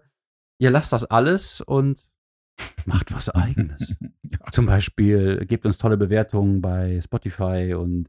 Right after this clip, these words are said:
Speaker 1: Apple, iPod, blibla, blub. Und, äh, schreibt doch bitte eine Mail an uns, wie gern ihr Piero habt.
Speaker 2: <laughs> Und
Speaker 1: Und er
Speaker 2: wir
Speaker 1: macht
Speaker 2: wünschen
Speaker 1: das ja auch
Speaker 2: Nefeli
Speaker 1: hier
Speaker 2: auf jeden
Speaker 1: für,
Speaker 2: Fall
Speaker 1: für um, Umme.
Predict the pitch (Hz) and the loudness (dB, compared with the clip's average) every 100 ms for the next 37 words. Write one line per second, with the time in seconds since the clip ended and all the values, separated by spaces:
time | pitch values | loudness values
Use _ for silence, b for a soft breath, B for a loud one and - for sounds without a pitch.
0 | - 110 104 98 92 92 95 113 110 - | -6 0 2 4 2 0 -2 0 0 2
1 | 104 92 90 98 117 110 104 92 90 90 | 0 0 0 2 2 2 2 0 -2 0
2 | 117 208 - - _ _ _ _ _ _ | 4 4 2 -16 _ _ _ _ _ _
3 | _ 120 127 127 - 113 98 113 113 110 | _ 2 2 2 -2 -2 0 0 0 0
4 | - - 101 98 92 92 98 107 101 101 | -2 0 0 2 2 4 4 4 2 0
5 | 98 95 - - - _ _ _ _ _ | 0 0 -4 -18 -20 _ _ _ _ _
6 | _ _ - 95 107 117 - - 104 95 | _ _ -8 -2 0 0 -2 0 2 2
7 | 98 92 - 87 80 76 78 - _ _ | 2 -2 -4 -6 -4 -6 -8 -12 _ _
8 | _ - - - 101 - - 95 127 117 | _ -6 0 2 4 4 2 4 6 8
9 | 123 - 135 113 131 127 139 147 123 95 | 8 8 8 8 8 8 8 8 6 4
10 | 120 - 110 98 - 147 131 147 170 147 | 6 8 6 2 2 2 2 2 4 4
11 | 107 | 2